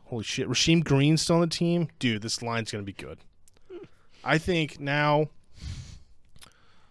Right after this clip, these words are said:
that, that, that's the big things that we've done. So I think now we need to focus on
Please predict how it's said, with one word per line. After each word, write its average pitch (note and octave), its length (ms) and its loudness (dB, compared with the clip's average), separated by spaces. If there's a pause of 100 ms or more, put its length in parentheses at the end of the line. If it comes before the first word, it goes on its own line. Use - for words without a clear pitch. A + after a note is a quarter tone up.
(240)
that, C#3+ 220 0
that, D3 260 2
that's D3 220 2
the B2+ 100 -2
big A#2 180 -6
things A2+ 200 -8
that F#2+ 80 -10
we've G#2 160 -12
done. C#2+ 260 -14 (380)
So C3 680 2 (1600)
I C3+ 140 -2
think C3+ 600 -6
now A#2+ 640 -2 (100)
we B2 160 -4
need A#2 160 -4
to A2+ 60 -6
focus B2 520 -4
on G#2+ 600 -4